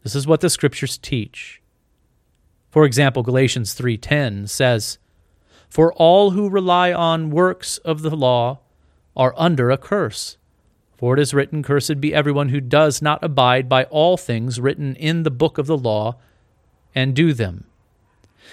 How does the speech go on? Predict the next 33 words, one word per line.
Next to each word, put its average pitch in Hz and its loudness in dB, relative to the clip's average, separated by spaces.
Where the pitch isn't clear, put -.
In 180 4
other 180 6
words, 113 0
if - -6
you 185 4
are 180 6
trusting 160 0
in 143 -2
your 135 -4
own 123 0
goodness 131 -2
or 123 0
in 135 2
your 131 0
own 131 0
righteousness, 127 -2
you 185 -2
will 170 0
not 151 -2
stand. 147 -6
God's 135 4
moral 143 2
law 147 4
reveals 143 0
what 135 0
is 110 -4
good, 123 -2
and 165 2
you 180 2
have 156 2
violated 131 4
God's 113 0
law. 107 -6